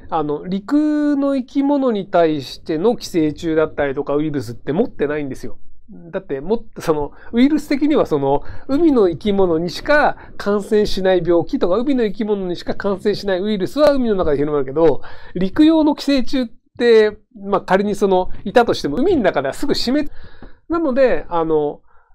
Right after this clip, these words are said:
海水の魚とかって、基本的には生のまま食べても大丈夫なことが多いんですよ。要はその、海用の寄生虫っていうのはその人間に対しては寄生できないものが多いので。っていう感じで、その、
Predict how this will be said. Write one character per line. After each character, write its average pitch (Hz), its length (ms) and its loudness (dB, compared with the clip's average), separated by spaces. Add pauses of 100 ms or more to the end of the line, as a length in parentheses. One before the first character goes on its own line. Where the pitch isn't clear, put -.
(340)
海 302 240 2
水 311 300 0
の 294 100 0
魚 254 400 2
と 175 140 -2
か 143 120 0
っ 131 80 -10
て、 143 440 0
基 226 100 -2
本 311 240 -2
的 339 240 0
に 339 60 2
は 175 120 4
生 208 280 4
の 175 80 -2
ま 143 100 2
ま 131 100 0
食 131 120 0
べ 135 60 0
て 131 60 -4
も 123 120 -4
大 151 180 4
丈 185 140 2
夫 151 100 2
な 123 80 -4
こ - 60 -8
と 117 80 -8
が - 60 -8
多 127 80 -2
い 127 40 -4
ん - 20 -8
で - 60 -12
す - 40 -14
よ。 127 100 -8 (260)
要 247 140 2
は - 60 4
そ 139 120 -2
の、 123 180 -4 (680)
海 220 240 2
用 247 180 6
の 233 100 4
寄 - 100 -12
生 233 180 2
虫 226 200 0
っ 208 60 0
て 277 140 -2
い - 20 6
う 339 40 6
の 330 80 6
は 196 60 4
そ 165 100 0
の 139 120 0
人 175 200 -2
間 180 120 2
に 190 140 -2
対 185 160 2
し - 60 -10
て - 80 -6
は 120 60 -6
寄 - 80 -16
生 160 160 0
で 147 80 -2
き 202 80 -4
な 226 80 0
い 156 40 0
も 127 100 -6
の 123 80 -6
が 123 60 -6
多 127 100 -4
い - 20 -8
の 120 100 -10
で。 117 100 -8
っ - 40 -8
て - 240 -6
い 311 40 2
う 302 40 0
感 294 180 4
じ 277 80 0
で、 262 60 2
そ 220 140 0
の、 214 180 0